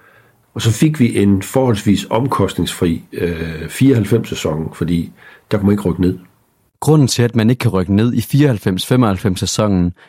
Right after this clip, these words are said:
Speaker 2: er fordi den bedste danske række fra starten af femoghalvfems seksoghalvfems skal udvides fra ti til tolv hold.
Speaker 1: Så der blev, øh, klubben og jeg enige om, at vi lavede en... Øh,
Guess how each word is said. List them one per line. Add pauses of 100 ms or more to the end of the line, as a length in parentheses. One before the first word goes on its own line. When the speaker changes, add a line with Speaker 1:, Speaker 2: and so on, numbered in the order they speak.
Speaker 2:
er
fordi
den
bedste
danske
række
fra
starten
af
femoghalvfems
seksoghalvfems (160)
skal
udvides
fra
ti
til
tolv
hold. (840)
Speaker 1:
Så
der
blev,
øh,
klubben
og
jeg
enige
om,
at
vi
lavede
en...
Øh,